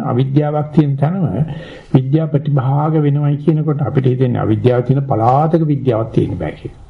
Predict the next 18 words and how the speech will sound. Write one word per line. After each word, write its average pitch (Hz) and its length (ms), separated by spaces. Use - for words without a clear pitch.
මොකද 131 240
මේ 113 140
දෙක 117 200
සම්පූර්ණ 123 640
polar 127 360
apart. 90 400
මේ, 127 320
මේ 98 260
ද්‍රව 127 280
දෙක 165 160
වගේ. 90 400
ඒ 294 140
මේ 277 120
දෙක 277 120
බොහෝම 247 360
ළඟ 247 260
ජීවත් 131 360
වෙනවා. 110 260